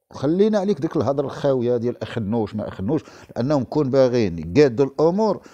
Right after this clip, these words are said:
وباغيين يوصلوا لذاك، راه ما غادي يمشوش يقول لك اخنوش ويحملوا المساله للواحد،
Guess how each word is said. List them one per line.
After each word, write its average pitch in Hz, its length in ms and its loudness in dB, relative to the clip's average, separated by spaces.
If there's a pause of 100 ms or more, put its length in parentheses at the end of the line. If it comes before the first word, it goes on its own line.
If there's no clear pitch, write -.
(140)
وباغيين 123 420 2
يوصلوا 117 520 -2 (100)
لذاك، 185 360 -4 (300)
راه 123 100 -2
ما 127 100 0
غادي 127 240 0
يمشوش 156 320 -6
يقول 151 200 -4
لك - 220 -10
اخنوش 120 640 -4 (140)
ويحملوا 120 520 -4
المساله 113 380 -4
للواحد، 95 680 0